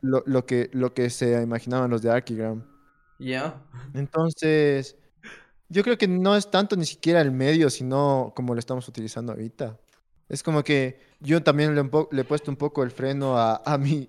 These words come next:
Speaker 1: a mi animadversión a los me-, a los medios digitales. Porque yo digo, no es tanto la flecha, sino el indio, ¿cachas? Es
Speaker 2: Ajá.
Speaker 1: un poco cómo lo estamos utilizando, que es lo que me molesta más que las capacidades,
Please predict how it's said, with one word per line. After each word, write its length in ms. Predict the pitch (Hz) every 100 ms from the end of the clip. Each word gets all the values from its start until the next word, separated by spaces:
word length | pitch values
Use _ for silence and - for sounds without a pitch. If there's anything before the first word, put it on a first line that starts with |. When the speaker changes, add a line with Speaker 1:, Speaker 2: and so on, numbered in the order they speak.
| -
Speaker 1:
a 80 |
mi 340 | 131 131 131 123 -
animadversión 800 | 131 127 123 117 113 - 135 135
a 80 |
los 300 | 120 113 110
me-, 200 | 117 123 -
a 140 | 117
los 360 | 110 110 107 110
medios 240 | 120 120
digitales. 640 | 117 - - 123 135 120 -
Porque 220 | 131 131
yo 60 | 147
digo, 220 | 151 156
no 80 | 156
es 80 | 151
tanto 280 | 160 156
la 140 | 143 127
flecha, 300 | 131 147 135
sino 240 | - 131
el 100 | 123
indio, 260 | 127 123 104
¿cachas? 280 | 110 107 110
Es 60 |
Speaker 2:
Ajá. 180 | 135 143
Speaker 1:
un 80 | 180
poco 500 | 127 - 120 113 _ -
cómo 220 | 139 135
lo 60 | 131
estamos 360 | 123 131 123
utilizando, 640 | 120 - 117 110 127 131 120
que 280 | 117 113 113
es 100 | 113
lo 140 | 113
que 100 | 110
me 100 | 113
molesta 420 | 110 107 113 -
más 320 | 110 110 113 -
que 420 | - 110 107 104
las 360 | - 110 104 104
capacidades, 1080 | 107 110 107 113 113 110 107 107 113 -